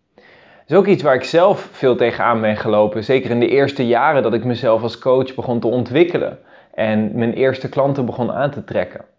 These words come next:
Dus in deze video wil ik je een klein beetje een ander perspectief daarop geven. Want aan de ene kant kan ik me heel goed voorstellen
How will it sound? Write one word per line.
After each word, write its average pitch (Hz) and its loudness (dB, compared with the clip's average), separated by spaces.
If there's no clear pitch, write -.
Dus 120 -4
in 202 2
deze 190 6
video 165 6
wil 160 6
ik 160 2
je 185 4
een 175 2
klein 220 4
beetje 202 2
een 156 0
ander 170 2
perspectief 139 0
daarop 104 0
geven. 156 2
Want 131 0
aan 156 0
de - 0
ene 254 2
kant 175 2
kan 160 0
ik 135 -4
me 147 0
heel 147 4
goed 156 0
voorstellen - 0